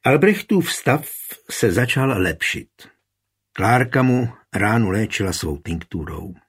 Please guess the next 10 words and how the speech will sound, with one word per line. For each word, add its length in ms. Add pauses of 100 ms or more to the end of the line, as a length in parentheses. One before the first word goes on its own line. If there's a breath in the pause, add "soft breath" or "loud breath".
(280)
Šetřila 560
si 200
ji 240 (420 loud breath)
a 100
ránu 340
kropila 460
vždy 220
jen 200
několika 540
kapkami. 640